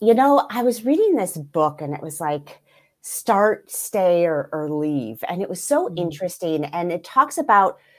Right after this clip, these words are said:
Speaker 1: thinking, when you go into something, thinking about the end, like, what do you wanna get out of it? And then working backwards from there. And sometimes that's how I approach things. And you almost kind of look at it as like, like, "Why am I doing this?" Like, the why.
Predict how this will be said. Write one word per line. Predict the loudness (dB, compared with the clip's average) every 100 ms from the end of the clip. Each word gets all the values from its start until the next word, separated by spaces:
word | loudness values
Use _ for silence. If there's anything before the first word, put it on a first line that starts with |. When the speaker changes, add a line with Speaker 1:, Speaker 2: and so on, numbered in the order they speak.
| _ _ _ _ _
Speaker 1:
thinking, | 6 6 4 2 2
when | 2 2
you | 2
go | 2 2
into | 2 0 -6
something, | -6 -6 -4 -4 0
thinking | 0 0 -2
about | 0 -2 -2
the | -8 -6
end, | -6 -8 -16 -20 _
like, | -6 4
what | 4 4
do | 0
you | 2
wanna | 0 -2 -2
get | -2 -4 -2
out | -2 0
of | -2 -2
it? | -4 -4
And | -4
then | -4 -4
working | -2 -2 -2 -6 -6 -4
backwards | -8 -8 _ -8 -8 -8
from | -12 -12 -10
there. | -10 -8 -8 -10 -8
And | -8
sometimes | -4 -4 -2 -4 -2
that's | -4 -6
how | -2 0
I | 2
approach | 0 -4 -8 -8 -8 -8
things. | -4 -4 -6 -8 -20 -20 -20 -8
And | 0
you | 2
almost | 4 2 2 -2 -2
kind | -4 -2
of | -2
look | -6 -4
at | -4 -2
it | -4 -6
as | -6 -4
like, | -4 -4 _ _ _ _ _ _
like, | -8
"Why | 0 4 6 4
am | 0
I | -2 -4
doing | -6 -10 -12
this?" | -12
Like, | -10 -8
the | -2 0
why. | 2 2 2 0 -4